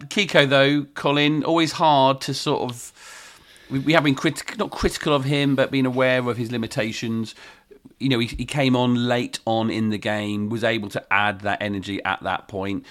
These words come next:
Do you feel, though, do you, do you have a, a choice between him and Ngakia, or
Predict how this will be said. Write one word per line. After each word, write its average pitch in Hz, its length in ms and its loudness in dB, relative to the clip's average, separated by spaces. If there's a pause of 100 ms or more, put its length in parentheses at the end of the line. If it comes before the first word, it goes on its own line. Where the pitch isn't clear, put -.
(360)
Do 151 80 0
you 147 60 4
feel, 165 240 4
though, 143 440 6 (400)
do 123 300 -6
you, 160 120 -2
do 151 140 -2
you 160 360 0
have 123 520 0
a, 104 500 -2 (320)
a 107 100 -6
choice 117 400 -2
between 113 200 -4
him 107 300 -4
and 104 340 -4
Ngakia, 98 540 -4
or 98 500 -2